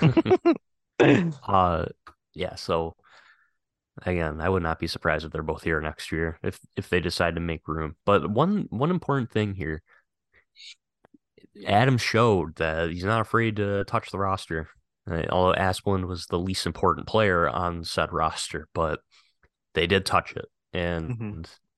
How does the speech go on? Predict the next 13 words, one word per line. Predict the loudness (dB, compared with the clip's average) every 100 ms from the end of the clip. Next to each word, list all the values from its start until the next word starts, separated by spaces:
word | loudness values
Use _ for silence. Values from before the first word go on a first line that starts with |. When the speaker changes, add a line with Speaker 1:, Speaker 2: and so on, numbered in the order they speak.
| _ _ _ _ _ _ _
Speaker 1:
it, | -2 -2
it | -4
sounds | 2 2 4
like | 0
it |
keeps | 0 -4 0
Adams | 0 0 0 -2
up | -2
at | -2
night | 0 -2 -4 -10 -10 _ _ _ _ _
thinking | -4 -2 -2
about | 0 4 4 6
Speaker 2:
Mm-hmm. | 6 6